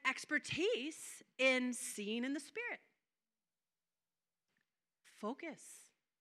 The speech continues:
study, you know? And so it's the same thing that we must do. Somebody doesn't become the best in, in, you know, medicine if they do no study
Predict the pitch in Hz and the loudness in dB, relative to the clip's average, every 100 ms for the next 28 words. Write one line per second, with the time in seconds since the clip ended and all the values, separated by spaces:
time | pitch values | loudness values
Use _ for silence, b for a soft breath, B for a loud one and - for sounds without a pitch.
0 | _ _ _ _ - - - 196 285 214 | _ _ _ _ -20 -20 -10 -8 -6 -6
1 | 156 _ _ _ _ _ _ _ _ _ | -10 _ _ _ _ _ _ _ _ _
2 | _ _ _ - 202 180 392 - B B | _ _ _ -10 -8 -6 -8 -10 B B
3 | B 269 262 302 247 254 - 269 - - | B -2 0 0 0 -2 -4 -4 -4 -4
4 | 262 311 320 403 427 262 220 233 - B | -2 0 -2 0 2 4 2 -4 -12 B
5 | B B B 247 254 277 285 294 - - | B B B 0 2 2 4 2 2 2
6 | 415 370 254 220 294 311 349 320 311 269 | 4 4 2 0 2 4 2 2 0 -2
7 | 294 - 302 302 285 269 B B B 277 | -4 -4 -2 0 2 0 B B B 2
8 | 233 185 302 330 311 285 - - - 269 | 2 4 6 8 8 6 0 -10 -2 6
9 | 269 262 247 254 240 233 208 - 240 226 | 8 8 4 4 4 4 0 2 2 4
10 | 233 262 415 440 - 247 220 214 226 - | 6 6 6 2 -2 2 4 4 0 -8
11 | B 285 262 262 254 269 240 254 330 - | B -2 0 0 2 2 2 0 -2 -2
12 | 277 320 233 175 170 | 2 4 4 0 -4